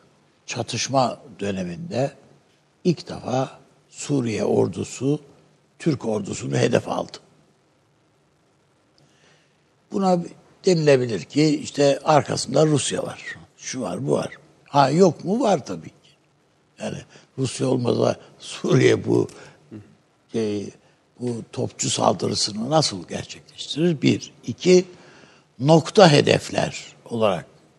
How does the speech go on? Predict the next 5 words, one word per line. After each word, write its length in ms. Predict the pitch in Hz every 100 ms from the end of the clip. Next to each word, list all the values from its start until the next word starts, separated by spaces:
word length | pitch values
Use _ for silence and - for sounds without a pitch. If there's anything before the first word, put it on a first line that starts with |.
| _
yani 260 | 135 110 78 - _
Türkiye'nin 680 | 160 139 - 101 101 143 147 - - _ _ _ _
oradaki 760 | 139 139 110 110 - 131 151 156 - _
gözlem 640 | 143 143 123 123 143 131
noktaları 600 | 117 101 - 104 92 -